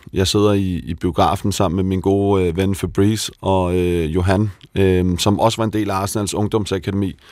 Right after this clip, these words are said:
Og vi havde altid sådan en ting, hvor vi gik ind og spiste afrikansk mad, og så tog vi biografen.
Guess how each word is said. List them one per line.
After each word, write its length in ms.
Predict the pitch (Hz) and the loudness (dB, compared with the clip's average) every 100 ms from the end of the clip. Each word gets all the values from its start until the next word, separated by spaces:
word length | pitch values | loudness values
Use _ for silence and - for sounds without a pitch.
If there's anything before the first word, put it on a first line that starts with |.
| - - - | -20 -20 -6
Og 120 | 95 | 0
vi 40 | |
havde 140 | 104 110 | 4 4
altid 200 | 104 104 | 2 -2
sådan 140 | 110 | -2
en 40 | 95 | 0
ting, 240 | 110 92 | -2 -2
hvor 220 | 95 101 | -2 0
vi 80 | 95 | -2
gik 160 | 98 98 | -2 -2
ind 120 | 101 | 0
og 60 | |
spiste 300 | 98 110 95 | -2 -4 -2
afrikansk 480 | 92 92 104 117 95 | -2 -2 0 0 0
mad, 200 | 104 107 113 - - - _ - | 0 0 0 -10 -20 -20 _ -6
og 60 | |
så 80 | 98 | -4
tog 180 | 98 107 | 0 0
vi 60 | 101 | 0
biografen. 640 | 101 90 92 98 - | 0 0 0 -2 -4